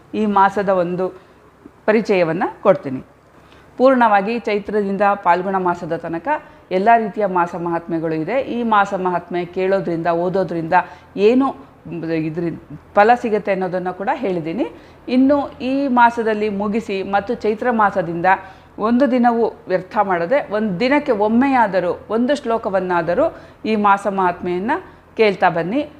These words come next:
ಇದರಿಂದ ಇನ್ನು ಹೆಚ್ಚಿನ ಅಭಿವೃದ್ಧಿ ನಿಮಗೆ ಆಗತ್ತೆ. ಇನ್ನೂ ಹೆಚ್ಚಿನ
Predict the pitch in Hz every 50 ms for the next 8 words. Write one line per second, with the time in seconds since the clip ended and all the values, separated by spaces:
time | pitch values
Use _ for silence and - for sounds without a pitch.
0 | - - - 208 185 208 202 208 202 196 233 285 320 - - - - 226 240 254
1 | 247 208 220 214 - - - 302 269 262 214 185 196 208 202 196 170 165 190 175
2 | 175 170 175 180 262 196 - - - - 175 175 160 156 147 - - - - -
3 | - - - - - - - - - - - - - - - - - 233 247 262
4 | 285 330 302 - 220 202 - - 294 277